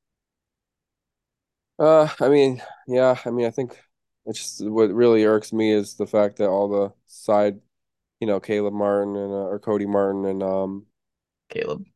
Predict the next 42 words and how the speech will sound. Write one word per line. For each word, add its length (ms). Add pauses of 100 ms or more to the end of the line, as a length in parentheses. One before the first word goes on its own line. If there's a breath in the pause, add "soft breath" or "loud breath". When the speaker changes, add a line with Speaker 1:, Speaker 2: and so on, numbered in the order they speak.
(380)
Speaker 1:
Caleb, 280
Speaker 2:
Caleb 80
Martin. 140
Speaker 1:
what? 220 (100)
<laughs> 100
Caleb 340
Martin. 640 (360 loud breath)
You 100
got, 300
uh, 320
Duncan 400
Robinson, 680
and 140
you 100
got, 360 (840)
um, 420
Max 300
Speaker 2:
Gabe, 60
Speaker 1:
Strus 380
looking 220
Speaker 2:
Gabe 40
Speaker 1:
like 180
Speaker 2:
Vincent. 420
Speaker 1:
prime 580 (100)
Chris 260
Bosh, 380
D 160
Wade, 280
and 120
LeBron 380
out 200
there. 220
It's 120
just 200
like, 260
it 160
just 240
makes 240
me 80
wanna, 400
you 60
know, 160